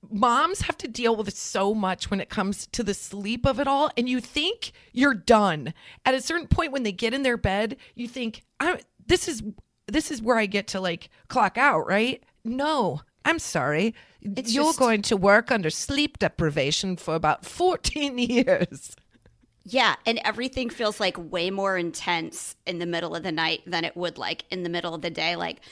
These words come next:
Speaker 2: I, I told you about that ti-, so my husband is from a family of sleepwalkers. His dad, they don't sleep. They, he, they're always, like, he can fall asleep at the drop of a hat,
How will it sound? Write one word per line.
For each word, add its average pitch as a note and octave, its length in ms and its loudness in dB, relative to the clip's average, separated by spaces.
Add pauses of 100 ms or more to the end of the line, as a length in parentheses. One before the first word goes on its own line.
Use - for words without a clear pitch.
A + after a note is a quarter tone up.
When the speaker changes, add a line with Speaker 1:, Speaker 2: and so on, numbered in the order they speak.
(340)
Speaker 2:
I, B3+ 160 6 (380)
I A3+ 100 0
told D#4 200 -6
you - 80 -8
about D#4 100 -2
that C#4 160 -4
ti-, - 120 -10 (120)
so B3+ 160 -2
my A#3 140 2
husband D4 520 0
is - 120 -6
from F#3 180 -4
a E3+ 60 -2
family F#3 640 -2
of E3 80 -10
sleepwalkers. - 840 -8 (280)
His F3 300 -6
dad, F3+ 380 2
they G3+ 180 0
don't A#3+ 220 -2
sleep. D#3+ 520 -4
They, G3+ 120 -6
he, - 280 -8
they're - 240 -4
always, A#3 320 -2
like, F#3+ 360 -4 (640)
he C#4+ 200 -4
can A#3 160 -6
fall G#3 240 -2
asleep F#3 380 -6
at F3 60 -14
the D#3 100 -6
drop D#3+ 380 -4
of F3+ 120 -8
a D#3+ 40 -4
hat, F#3 500 -2